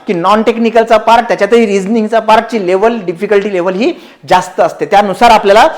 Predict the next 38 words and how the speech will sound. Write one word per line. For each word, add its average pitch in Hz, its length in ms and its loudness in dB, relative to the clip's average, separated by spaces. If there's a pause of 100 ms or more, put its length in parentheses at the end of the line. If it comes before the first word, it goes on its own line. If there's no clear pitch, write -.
(180)
प्रिपरेशन 208 420 -2
करायचं 170 340 -2
आहे. 156 100 -4
येणाऱ्या 233 380 2 (300)
काळामध्ये 226 520 2 (280)
कुठल्या 226 260 0
कुठल्या 240 240 0
एक्झाम 233 360 0
आहेत 202 320 0
याच्यावरती 233 440 2
आपली 254 260 2
नजर 254 340 4
असली 294 280 2
पाहिजे, 226 360 2 (420)
पण 294 180 2
फोकस 294 320 2
नाही 285 160 2
करायचं, 180 400 0
फोकस 233 320 0
सिलेबस 294 360 2
कम्प्लिशनला 214 500 0
करायचं. 156 340 -2 (340)
आपण 254 240 2
एक 262 160 0
टेंटेटिव्ह 269 500 2
इथे 294 320 0 (1400)
एक्झाम 214 360 0
पॅटर्न 247 280 2
घेतलेला 247 280 4
आहे 247 120 6
बघा, 240 220 2 (320)
मागच्या 208 300 2
वेळेस 247 280 4
जो 240 180 0
सॅम्पल 233 400 0
आहे 233 160 4
जिल्हा 220 300 2
परिषदेचा, 226 580 2